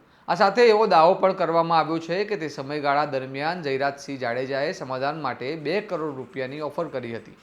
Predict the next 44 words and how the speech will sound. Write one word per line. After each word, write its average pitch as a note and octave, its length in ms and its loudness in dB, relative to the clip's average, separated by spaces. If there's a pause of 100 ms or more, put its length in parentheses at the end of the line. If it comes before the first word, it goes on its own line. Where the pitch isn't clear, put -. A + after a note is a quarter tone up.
(340)
પરંતુ E3 300 -2
રાજુ D#3+ 240 2
સોલંકીનો D#3+ 600 -6
આરોપ D3 360 0
છે D3 320 -8
કે - 120 -16
સમાજના E3 540 -4
કેટલાક D#3+ 440 -4
આગેવાનોએ D3 600 -4
તેમને C#3 300 -10
ગેરમાર્ગે D3+ 600 -4
દોર્યા. B2 440 -6 (380)
હવે D3+ 240 -2
આ F3 300 6
આક્ષેપો D#3 500 -2
પ્રતિ C#3 360 -6
આક્ષેપોની C3 600 -8
રાજનીતિમાં B2 800 -8
આગળ A#2 160 -10
શું D#3+ 240 -14
થશે C3+ 360 -8
તે D3 100 -10
જોવાનું D3 400 -2
રહ્યું. A2 240 -10 (400)
હવે A3 140 4
મહત્વનો B3+ 480 4
પ્રશ્ન A3 300 -4
એ F#3+ 220 0
છે F#3+ 200 -8 (440)
કે B3+ 120 0
અનિરુદ્ધસિંહ B3 640 -2
રીબડા A3+ 360 4
અને A3 260 0
દલિત F#3 280 0
સમાજના F#3+ 520 -2
આગેવાનો E3 460 0
આ E3+ 80 0
તમામ D#3 400 -4
આક્ષેપો - 420 -6
પર D#3 180 -10
શું F#3 280 -14
પ્રતિક્રિયા A#2+ 540 -8
આપે G#2+ 200 -12
છે - 160 -20